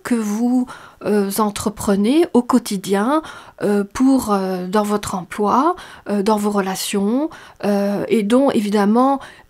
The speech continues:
les conséquences de ces actes déterminent aussi votre qualité de vie, que ce soit vos compétences de communication, de relations, euh, l'accomplissement de certaines tâches,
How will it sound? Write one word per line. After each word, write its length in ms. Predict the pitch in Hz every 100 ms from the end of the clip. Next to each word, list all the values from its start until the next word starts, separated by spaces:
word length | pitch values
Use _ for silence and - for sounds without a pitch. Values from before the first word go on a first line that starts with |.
| _
les 160 | 226 220
conséquences 800 | 285 262 - 254 - 285 269 -
de 100 | 196
ces 380 | 185 - 196 208
actes 380 | 311 349 - 202 196 - -
déterminent 720 | 202 247 262 214 202 294 254
aussi 260 | 190 - 285
votre 260 | 214 -
qualité 480 | 202 214 202 196 208
de 120 | 190
vie, 320 | 214 254 285 254 _ _ _ _
que 100 | 202
ce 120 | -
soit 220 | 202 226
vos 180 | 208 202
compétences 800 | 196 - 196 208 202 220 202 - - - -
de 100 | 208
communication, 800 | 202 196 202 196 196 175 - 285
de 100 | 240
relations, 720 | 185 190 185 175 - 247 285 285 - - -
euh, 260 | 196 196 196
l'accomplissement 920 | 196 - 220 - 226 202 - 214 254
de 100 | 285
certaines 480 | 208 196 - 196 180
tâches, 580 | - 190 233 311 -